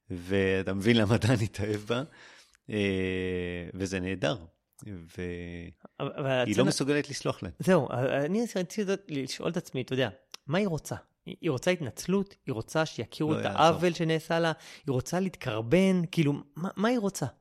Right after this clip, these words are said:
Speaker 2: מה באמת ה-, ה-, ה-
Speaker 1: היא רוצה שהם ירדו על ארבע ויבקשו סליחה, זה לא יעזור.
Speaker 2: שזה מה שהוא אומר בסוף.
Speaker 1: כן.
Speaker 2: שבשביל לסלוח,
Speaker 1: זה לא עוזר.
Speaker 2: זה לא מספיק שמבקשים סליחה. בשביל לסלוח,
Speaker 1: כן.
Speaker 2: בן אדם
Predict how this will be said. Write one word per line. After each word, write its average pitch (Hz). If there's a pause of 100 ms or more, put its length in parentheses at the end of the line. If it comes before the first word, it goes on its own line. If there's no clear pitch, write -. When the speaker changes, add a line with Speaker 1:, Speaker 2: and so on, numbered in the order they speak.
(200)
Speaker 2:
מה 196
באמת 214
ה-, 156
ה-, 120
ה- 117 (1120)
Speaker 1:
היא 139
רוצה 135
שהם 160
ירדו 131
על 123
ארבע 117
ויבקשו 101
סליחה, 113
זה 104
לא 101
יעזור. 92 (840)
Speaker 2:
שזה 131
מה 180
שהוא 160
אומר 165
בסוף. 131 (100)
Speaker 1:
כן. 92
Speaker 2:
שבשביל 123
לסלוח, 165
Speaker 1:
זה 110
לא 104
עוזר. 90 (240)
Speaker 2:
זה 139
לא 180
מספיק 208
שמבקשים 131
סליחה. 117
בשביל 113
לסלוח, 196
Speaker 1:
כן. 196
Speaker 2:
בן 139
אדם 165